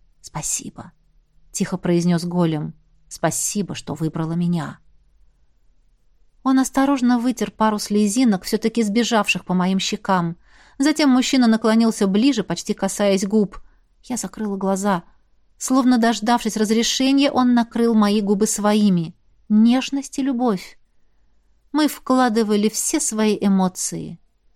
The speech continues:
Положив пальцы на его руки, мягко убрала их с моего лица.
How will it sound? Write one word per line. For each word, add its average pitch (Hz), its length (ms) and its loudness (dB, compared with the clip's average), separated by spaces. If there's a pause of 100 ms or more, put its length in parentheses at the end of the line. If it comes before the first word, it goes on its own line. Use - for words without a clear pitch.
(280)
Положив 247 460 0
пальцы 208 360 -2
на 196 80 2
его 208 300 0
руки, 233 360 0
мягко 247 400 0
убрала 262 480 0
их 190 120 -4
с - 80 -12
моего 180 300 -4
лица. - 540 -8